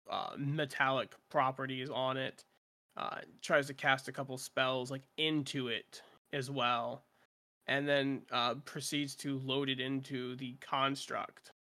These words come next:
uh, that you saw him working on before. Nothing happens for the first few seconds, and he kinda looks disgruntled and like, "Damn, really thought that would work." And then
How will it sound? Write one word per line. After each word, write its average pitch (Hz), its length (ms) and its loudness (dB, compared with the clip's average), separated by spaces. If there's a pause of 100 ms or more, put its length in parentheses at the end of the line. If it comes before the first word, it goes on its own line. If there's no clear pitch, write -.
(120)
uh, 123 240 2
that 127 80 -2
you 139 60 0
saw 139 220 4
him 131 120 2
working 127 280 -2
on 127 120 -4
before. 127 540 -6 (520)
Nothing 175 460 4
happens 147 500 4
for 151 100 -4
the 135 80 -4
first 135 420 -2
few 139 140 -4
seconds, 143 500 -6
and 135 120 -4
he 131 60 -4
kinda 135 240 2
looks 135 460 -4 (640)
disgruntled 143 800 4
and 139 140 2
like, 127 240 0
"Damn, 123 440 2 (120)
really 151 340 6
thought 139 280 4
that 131 200 4
would 127 100 -2
work." 127 440 0 (380)
And 160 220 2
then 151 340 6